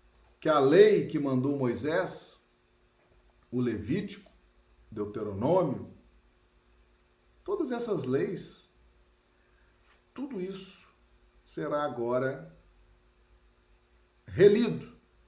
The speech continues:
Uma releitura, não mais na faixa da lei de conservação, não mais na faixa da lei de conservação, de preservação, mas agora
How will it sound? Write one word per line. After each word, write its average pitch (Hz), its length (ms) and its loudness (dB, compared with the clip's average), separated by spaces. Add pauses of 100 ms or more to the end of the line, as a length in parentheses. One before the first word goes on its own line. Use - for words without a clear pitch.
(600)
Uma 139 240 -6
releitura, 226 1120 2 (800)
não 220 360 4
mais 220 640 4
na 202 160 0
faixa 196 540 4
da 190 160 2
lei 170 260 8
de - 100 -4
conservação, 175 1200 0 (1120)
não 202 240 2
mais 180 400 4
na 165 200 0
faixa 165 760 0 (1300)
da 147 180 2
lei 170 440 8
de 139 100 -2
conservação, 143 1300 2
de 123 100 -4
preservação, 143 920 2
mas 135 140 -2
agora 151 720 2